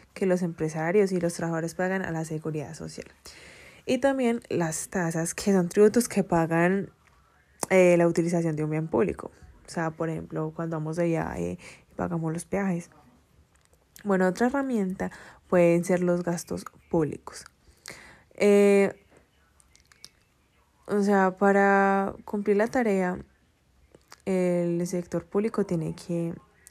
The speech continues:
realizar unos gastos con criterio funcional, como los de la salud, de educación, que son públicos, al-, y con criterio económico, como la compra de bienes y servicios.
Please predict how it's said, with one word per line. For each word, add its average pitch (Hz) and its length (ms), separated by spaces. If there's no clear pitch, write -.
realizar 165 360
unos 170 300
gastos 180 300
con 175 160
criterio 165 400
funcional, 170 600
como 170 400
los 165 320
de 156 500
la 170 280
salud, 170 680
de 175 120
educación, 160 720
que 160 120
son 160 200
públicos, 175 760
al-, 180 200
y 214 240
con 208 260
criterio 180 640
económico, 175 880
como 165 260
la 160 120
compra 160 380
de 156 80
bienes 170 380
y 165 60
servicios. - 600